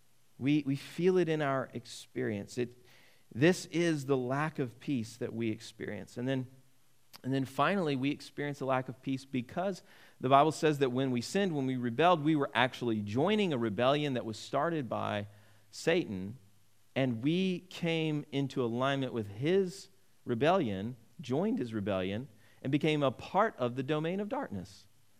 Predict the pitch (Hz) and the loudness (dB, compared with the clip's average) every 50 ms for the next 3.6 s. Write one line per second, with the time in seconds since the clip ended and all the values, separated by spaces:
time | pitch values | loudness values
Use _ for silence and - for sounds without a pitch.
0 | - - - - - - - - - - 131 156 196 190 175 175 165 - - 170 | -20 -20 -20 -20 -20 -20 -20 -20 -10 -2 2 6 8 8 8 8 6 4 2 2
1 | 160 160 160 156 156 156 147 143 147 - - - - - - - - - 113 156 | 2 4 4 6 6 6 4 2 0 -6 -16 -20 -20 -20 -20 -20 -18 0 2 2
2 | 156 - - 190 190 190 185 185 185 185 180 180 - - - 190 175 180 196 220 | 2 2 2 2 2 4 4 2 2 2 0 -2 -6 -12 -12 -10 -8 -4 -2 2
3 | 233 240 214 165 127 113 101 98 101 110 - | 4 6 6 6 6 4 2 -2 -4 -6 -12